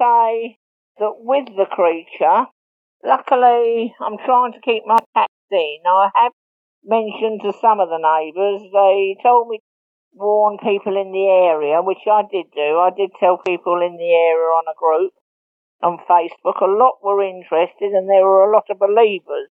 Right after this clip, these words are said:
But then you get the element that don't believe, the disbelievers. But I think now with stuff happening round here, people are gonna start to have their eyes open a bit more,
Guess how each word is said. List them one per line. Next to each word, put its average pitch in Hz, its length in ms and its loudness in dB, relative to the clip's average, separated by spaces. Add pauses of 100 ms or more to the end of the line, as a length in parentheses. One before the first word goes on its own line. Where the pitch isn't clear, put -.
(500)
But 202 180 -2
then 226 180 0
you 220 180 0
get 202 220 -2
the 190 180 0
element 175 520 0 (160)
that 185 200 -2
don't 196 320 0
believe, 139 480 -4
the 170 140 -8
disbelievers. 156 920 -2 (640)
But 180 160 2
I 190 280 0 (100)
think 277 280 -2
now 185 400 2
with 185 140 -6 (140)
stuff 202 200 0 (200)
happening 151 500 -8
round 147 400 -6
here, 165 320 0 (540)
people 226 360 0
are 202 60 -4
gonna 202 260 0 (120)
start 208 400 2
to 190 80 -6
have 196 200 2
their 196 220 2
eyes 208 340 6
open 147 360 -2
a 147 40 -10
bit 156 220 -8
more, 160 380 -2